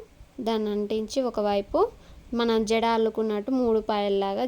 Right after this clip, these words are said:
జడలాగా అల్లుకోవాలి. మొత్తం కంప్లీట్గా జడలాగా అల్లుకోవాలి. ఇలా చాలా నీట్గా అల్లుకున్నాక దానికి ఒక రబ్బర్ బ్యాండ్, మనం రెగ్యులర్గా వేసుకునే రబ్బర్ బ్యాండ్, మంచి కొత్త, అమ్మవారికి కాబట్టి కొత్తది తీసుకొచ్చి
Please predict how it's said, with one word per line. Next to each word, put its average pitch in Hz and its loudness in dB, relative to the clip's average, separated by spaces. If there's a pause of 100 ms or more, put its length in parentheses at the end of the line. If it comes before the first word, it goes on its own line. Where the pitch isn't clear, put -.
జడలాగా 202 -2
అల్లుకోవాలి. 190 -2
మొత్తం 247 -4 (680)
కంప్లీట్గా 220 -2 (480)
జడలాగా 208 -4 (100)
అల్లుకోవాలి. 202 -6 (420)
ఇలా 240 -10 (180)
చాలా 233 -6 (120)
నీట్గా 233 -4
అల్లుకున్నాక 220 -4 (300)
దానికి 226 -2
ఒక 220 -6 (140)
రబ్బర్ 214 -4
బ్యాండ్, 208 -2 (140)
మనం 202 -2
రెగ్యులర్గా 196 -4
వేసుకునే 196 -6
రబ్బర్ 190 -4
బ్యాండ్, 190 -4 (580)
మంచి 226 -2
కొత్త, 214 -4
అమ్మవారికి 220 -2
కాబట్టి 208 -4 (100)
కొత్తది 220 -4
తీసుకొచ్చి 214 -6